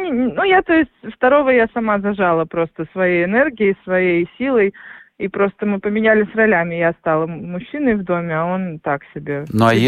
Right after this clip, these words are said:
Speaker 2: есть, э, мужчины
Speaker 1: устроился.
Speaker 2: и женщины есть, которых это устраивает.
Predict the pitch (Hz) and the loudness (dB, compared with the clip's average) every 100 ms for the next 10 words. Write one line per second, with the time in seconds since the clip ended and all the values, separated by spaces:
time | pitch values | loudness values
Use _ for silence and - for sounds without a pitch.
0 | 139 156 175 117 127 147 156 151 160 139 | 0 -2 0 2 2 0 0 0 0 0
1 | 139 - - 123 107 131 117 139 139 143 | -6 -14 -8 -4 2 2 2 0 2 2
2 | - 127 127 120 120 147 151 - 175 123 | 0 0 0 0 -2 -4 -2 2 2 2
3 | 139 160 | 0 -4